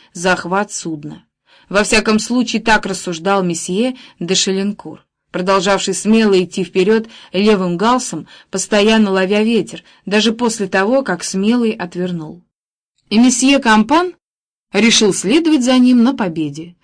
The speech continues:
Плантагенет к тому времени находился на расстоянии не более мили от Сципиона, приближаясь с постоянной скоростью. Так что эти намерения и обстоятельства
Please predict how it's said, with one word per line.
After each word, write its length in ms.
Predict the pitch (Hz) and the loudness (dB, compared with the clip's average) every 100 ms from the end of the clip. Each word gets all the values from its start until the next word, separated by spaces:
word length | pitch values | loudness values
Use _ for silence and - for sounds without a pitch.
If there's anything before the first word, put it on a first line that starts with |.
| _ - _ | _ -20 _
Плантагенет 880 | - 226 226 208 214 233 269 269 - _ _ _ _ _ _ | 2 4 4 2 4 6 4 2 -4 _ _ _ _ _ _
к 100 | - | -4
тому 280 | - 233 226 | 2 6 6
времени 460 | 196 254 294 233 190 | 4 4 6 6 2
находился 600 | 185 208 196 254 - 214 | 0 -2 0 0 0 0
на 80 | |
расстоянии 680 | 196 196 196 185 220 262 247 | 0 -2 -2 0 2 4 6
не 160 | 214 196 | 4 2
более 360 | 180 240 233 | 2 2 4
мили 440 | 233 269 220 151 - - - | 6 6 4 0 -8 -20 -6
от 140 | 180 | -4
Сципиона, 760 | - - 180 226 220 165 147 151 - - | -4 -4 -2 0 0 -2 -6 -12 -20 -10
приближаясь 720 | - 190 196 190 175 233 214 - | -2 2 4 2 2 2 0 -2
с 40 | |
постоянной 680 | - 190 190 190 208 214 214 | -6 -4 0 2 4 4 2
скоростью. 680 | - 233 170 151 - - - _ _ _ | -2 -2 -2 -6 -12 -20 -20 _ _ _
Так 180 | 262 269 | 0 0
что 180 | - | 2
эти 300 | 262 233 262 | 2 2 2
намерения 640 | 220 202 202 277 294 262 254 | 2 2 2 2 2 2 0
и 100 | 214 | -2
обстоятельства 960 | 220 - 214 214 214 214 190 - 175 | -4 -4 -2 0 0 -4 -10 -10 -10